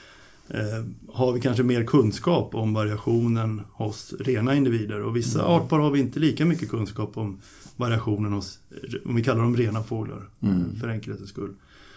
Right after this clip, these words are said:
Speaker 1: Vad det gäller asurmes, där, där är man väl, har man ju fått <clears throat> titta nu då, senaste åren ganska mycket. Akilörnar har vi ju en ganska bra koll på sen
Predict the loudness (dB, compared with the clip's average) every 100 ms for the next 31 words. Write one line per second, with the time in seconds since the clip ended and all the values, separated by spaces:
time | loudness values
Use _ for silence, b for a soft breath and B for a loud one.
0 | b -10 -2 2 4 4 2 0 0 0
1 | 2 2 2 4 6 6 4 0 b b
2 | b b b b b -6 0 6 8 10
3 | 10 10 10 8 8 6 8 8 8 4
4 | -2 4 12 12 12 10 8 10 12 10
5 | 8 4 6 6 6 6 4 0 -4 -2
6 | -4 -2 4 6 6 6 4 6 6 6
7 | 6 6 6 6 6 2 0 -2 0 2
8 | 6 6 6 2 -2 -2 -4 -4 -4 -4